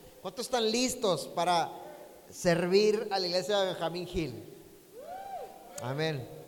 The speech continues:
Bueno, con esos cinco <laughs> la hacemos. Ahí atrás está la publicidad, el día que salimos y el costo del camión en el que nos vamos a ir todos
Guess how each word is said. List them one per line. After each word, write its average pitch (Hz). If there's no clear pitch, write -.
Bueno, 165
con 151
esos 175
cinco 196
<laughs> -
la 214
hacemos. 156
Ahí 185
atrás 277
está 190
la 226
publicidad, 214
el 160
día 214
que 233
salimos 214
y 185
el 185
costo 233
del 180
camión 190
en 208
el 196
que 190
nos 156
vamos 170
a 165
ir 165
todos 185